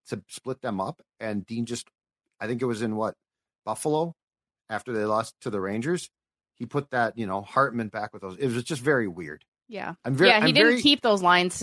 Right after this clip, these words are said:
Speaker 2: Like, the
Speaker 1: No.
Speaker 2: line change lasted three games, and then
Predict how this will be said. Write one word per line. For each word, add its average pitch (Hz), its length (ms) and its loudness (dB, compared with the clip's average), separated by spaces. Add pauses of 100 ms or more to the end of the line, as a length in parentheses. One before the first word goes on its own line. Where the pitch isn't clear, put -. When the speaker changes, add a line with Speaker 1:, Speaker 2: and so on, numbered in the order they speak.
Speaker 2:
Like, 180 220 6
the 180 400 6
Speaker 1:
No. 123 120 6
Speaker 2:
line 196 280 4
change 196 240 -2
lasted 175 420 0
three 185 220 -8
games, 135 500 -8
and 160 180 -4
then 147 400 -2